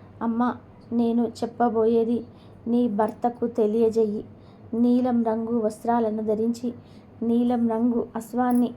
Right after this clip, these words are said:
అధిరోహించి, ఒంటరిగా నీ భర్తను నగరం తూర్పు దిక్కుకు వెళ్ళమను. అక్కడ అరణ్యంలో అతని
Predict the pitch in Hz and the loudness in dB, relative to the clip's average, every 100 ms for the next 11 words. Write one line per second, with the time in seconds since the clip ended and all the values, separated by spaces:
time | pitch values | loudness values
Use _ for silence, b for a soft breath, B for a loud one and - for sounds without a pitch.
0 | 208 208 240 233 233 233 240 240 B B | -6 -2 2 2 2 0 -2 -4 B B
1 | B B B - 233 247 254 240 240 240 | B B B -2 2 2 2 0 0 0
2 | 226 233 196 214 - 247 226 220 220 214 | 0 -2 -2 -4 -2 0 0 -2 -2 0
3 | 233 226 202 254 247 - 214 226 - 220 | 0 0 -2 -2 -2 -2 -4 -2 -4 -6
4 | 247 226 220 233 233 214 - B B B | -2 0 2 2 0 -2 -8 B B B
5 | B - - - 240 226 220 - - 240 | B -6 -6 -2 0 0 -2 -8 -8 -2
6 | 240 240 240 233 233 233 - - 233 233 | 2 2 2 0 0 -2 -4 -6 -2 0
7 | 240 | 0